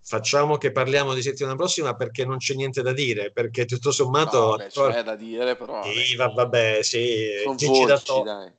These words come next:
Speaker 1: sì, Gigi da Tome, sì, sì, sì, eh, abbiamo,
Speaker 2: <laughs>
Speaker 1: abbiamo capito. No, no, no, ma io mica... Allora
Speaker 2: Ma mica solo quello.
Speaker 1: No, vabbè, dai, allora,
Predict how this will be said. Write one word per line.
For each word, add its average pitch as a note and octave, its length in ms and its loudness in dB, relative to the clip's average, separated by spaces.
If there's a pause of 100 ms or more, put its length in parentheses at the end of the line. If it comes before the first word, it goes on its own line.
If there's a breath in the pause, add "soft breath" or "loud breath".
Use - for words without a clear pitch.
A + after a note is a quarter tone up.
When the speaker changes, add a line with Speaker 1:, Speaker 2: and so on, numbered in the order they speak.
Speaker 1:
sì, C#3 300 -2
Gigi C3+ 300 -2
da C#3 180 4
Tome, B2+ 480 4
sì, A2+ 160 -10
sì, G#2+ 100 -8
sì, G#2 80 -8
eh, G2 1080 -14
abbiamo, A#2+ 320 0
Speaker 2:
<laughs> - 400 -6
Speaker 1:
abbiamo C#3 380 0
capito. B2+ 500 -4
No, A3 160 4
no, A#3+ 120 2
no, C#4+ 220 4
ma D#3+ 120 0
io G#3 160 4
mica... F#3+ 320 0
Allora C3 260 0
Speaker 2:
Ma C#3 60 -2
mica C3+ 200 0
solo B2+ 280 -2
quello. A2+ 580 -4 (380)
Speaker 1:
No, D3+ 340 -4
vabbè, A#2+ 320 -2
dai, E3 280 2
allora, C3 300 0